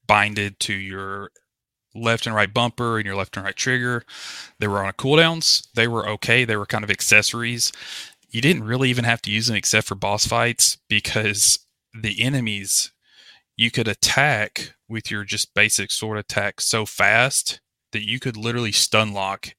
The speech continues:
every enemy except bosses. <laughs> So there wasn't really any difficulty or strategy. You could just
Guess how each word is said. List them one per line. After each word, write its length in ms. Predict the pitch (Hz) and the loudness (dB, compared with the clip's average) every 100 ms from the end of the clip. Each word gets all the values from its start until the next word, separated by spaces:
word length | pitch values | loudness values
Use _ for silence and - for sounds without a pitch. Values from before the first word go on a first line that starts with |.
| - | 0
every 320 | 110 123 120 | 0 0 2
enemy 440 | 117 110 101 101 - | 2 2 -6 -10 -4
except 400 | 107 - 95 104 | -2 0 0 -2
bosses. 600 | 92 - - - - - _ _ _ _ _ - - - _ _ _ _ - | -8 -6 -10 -8 -8 -10 _ _ _ _ _ -4 -4 -6 _ _ _ _ -10
<laughs> 380 | 104 110 - - - _ - - - 131 - | 0 2 0 -10 -16 _ -20 -16 -14 -14 -4
So 600 | - 107 101 104 107 - | 4 4 4 0 -6 -2
there 140 | - 110 | 0 4
wasn't 320 | 123 127 117 | 2 0 -6
really 360 | 113 117 110 110 | -4 -2 -2 -2
any 180 | 110 107 | -2 -4
difficulty 920 | 101 107 - - 107 104 - 104 101 | -2 -2 -2 -6 -6 -4 -2 -2 -4
or 160 | 98 92 | -10 -8
strategy. 480 | - 104 101 101 104 | -2 2 2 0 -6
You 120 | 104 | -6
could 120 | 107 | -4
just 400 | 107 92 - | 0 2 2